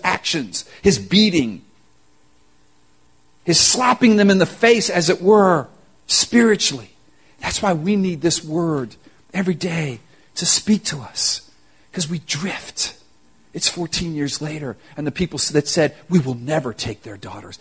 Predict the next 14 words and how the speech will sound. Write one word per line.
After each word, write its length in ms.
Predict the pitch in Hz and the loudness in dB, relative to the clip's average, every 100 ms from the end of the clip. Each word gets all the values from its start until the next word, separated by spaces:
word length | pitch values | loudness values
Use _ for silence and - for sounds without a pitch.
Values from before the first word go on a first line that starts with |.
| - | -14
and 140 | 156 135 | -10 2
we 140 | 143 | 2
will 160 | 127 113 | 4 -4
never 420 | 113 147 147 117 - - | -2 0 2 0 -2 -2
give 140 | 127 | -2
our 140 | 117 104 | -2 -6
daughters 320 | 110 104 - | -10 -10 -8
to 100 | 104 | -8
them," 160 | 101 - - _ | -10 -16 -20 _
find 420 | - - 147 151 120 | -20 -10 -4 -4 -4
themselves 800 | 85 - - - - - - - _ _ _ _ _ _ _ _ _ _ _ - _ _ | -8 -6 -6 -8 -18 -14 -14 -16 _ _ _ _ _ _ _ _ _ _ _ -20 _ _
bowing 400 | 135 151 151 143 | -8 -6 -8 -4
their 120 | 143 | -4
knees 600 | 127 95 85 - - - | -4 -12 -16 -8 -6 -6